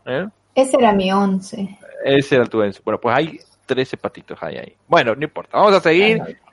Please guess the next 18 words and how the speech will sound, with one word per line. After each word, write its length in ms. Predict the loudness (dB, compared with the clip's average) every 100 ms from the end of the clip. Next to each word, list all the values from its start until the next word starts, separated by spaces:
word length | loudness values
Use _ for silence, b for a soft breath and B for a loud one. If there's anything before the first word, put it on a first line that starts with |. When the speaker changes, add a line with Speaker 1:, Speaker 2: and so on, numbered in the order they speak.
| -2
Speaker 1:
con 120 | 2
la 80 | 2
siguiente 320 | 2 0 0
imagen. 280 | 0 2 2
Vamos 100 | 2
a 40 |
ver 40 | 0
si 60 |
puedo 180 | 2 0
hacerla 240 | 2 0 0
al 60 |
mismo 240 | -2 -6 -4
tiempo 560 | -4 -6 -2 -2 -2 -4
en 320 | -6 -6 -10 _
Facebook 600 | _ -2 0 2 -2 -4 _ -6
que 280 | -4 -4 -8
en 180 | -10 -6
Instagram. 760 | -4 -6 -8 -8 -6 -6 -12